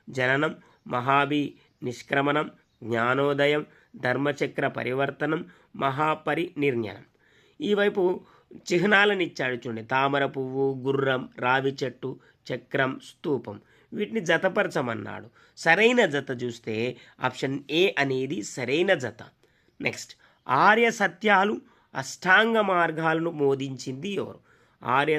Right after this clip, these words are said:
సత్యాలు అష్టాంగ మార్గాలను బోధించిన వారిని గుర్తించండి. ఆన్సర్, బుద్ధుడు. నెక్స్ట్, సంస్కృతం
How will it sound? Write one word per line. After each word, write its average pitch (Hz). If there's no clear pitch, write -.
సత్యాలు 139
అష్టాంగ 185
మార్గాలను 151
బోధించిన 151
వారిని 151
గుర్తించండి. 117
ఆన్సర్, 98
బుద్ధుడు. 113
నెక్స్ట్, -
సంస్కృతం 233